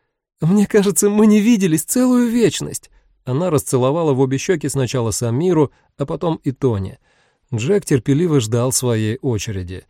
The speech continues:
Все те разнообразные страхи, которые успели выжать из него столько жизненной силы, разом отступили. Пусть чертов мост обвалится под его ногами. Джек останется парить в воздухе. «Грейс,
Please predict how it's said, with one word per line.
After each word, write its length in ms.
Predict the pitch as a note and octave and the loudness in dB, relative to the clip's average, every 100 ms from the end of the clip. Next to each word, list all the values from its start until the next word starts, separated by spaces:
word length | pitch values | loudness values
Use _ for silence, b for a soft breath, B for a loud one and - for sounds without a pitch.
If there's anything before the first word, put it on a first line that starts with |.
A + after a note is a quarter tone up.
| _ | _
Все 280 | - - G#3 | -12 -8 -2
те 160 | G#3 | 2
разнообразные 720 | G3 C#3 C#3 C3+ F3+ B2+ B2+ | 2 4 2 2 2 2 2
страхи, 440 | A2+ - F#2 D3 B2 | 0 -2 -2 -2 -2
которые 380 | B2 B2+ A#2+ A#2+ | -4 -2 0 0
успели 400 | A#2+ F3+ E3+ C#3 | -2 -2 0 2
выжать 400 | B2+ E3+ C#3+ B2 | 2 0 0 0
из 100 | A#2 | 0
него 260 | C3 C#3 | 0 0
столько 380 | B2+ E3+ D3 C#3 | -2 -4 -2 -2
жизненной 540 | B2 D#3+ B2 A#2 A2+ | 0 -2 0 -2 -2
силы, 400 | A2+ G3 E3+ D3+ - _ _ | -4 -4 -2 -4 -4 _ _
разом 480 | - G3+ F3 C#3+ C#3+ | -8 -2 0 2 0
отступили. 800 | - - - A#2+ G2 A#2 G2 - _ _ _ _ _ | 0 -6 -4 -8 -6 -8 -8 -12 _ _ _ _ _
Пусть 320 | - A#3 - | -10 -8 -8
чертов 480 | - - - D3 - | -10 -8 -4 -6 -4
мост 340 | C3+ F#3 E3 C#3 | -4 -2 -2 -2
обвалится 640 | B2 A#2+ D#3 D3 A2 A2 | -2 -2 -4 -4 -4 -6
под 160 | A#2 G#2+ | -6 -4
его 220 | A2 A2+ | -4 -2
ногами. 580 | A2+ A2+ A#2+ G2+ - _ _ _ _ | -2 -4 -6 -6 -12 _ _ _ _
Джек 480 | G#2+ B2+ F3+ B2+ - _ | -4 -2 -2 -4 -12 _
останется 640 | F3 - G#3 D3+ A2+ C3 | -10 -6 -4 -2 -2 -2
парить 380 | A#2+ A2 A#2 G2+ | -2 0 -2 -2
в 60 | |
воздухе. 640 | G2+ A2 A2 F2+ F#2+ - - _ _ _ _ _ _ _ | -4 -4 -4 -6 -10 -14 -20 _ _ _ _ _ _ _
«Грейс, 600 | B2 A#2 D3 A#2+ D2 - | -6 0 0 -2 -6 -12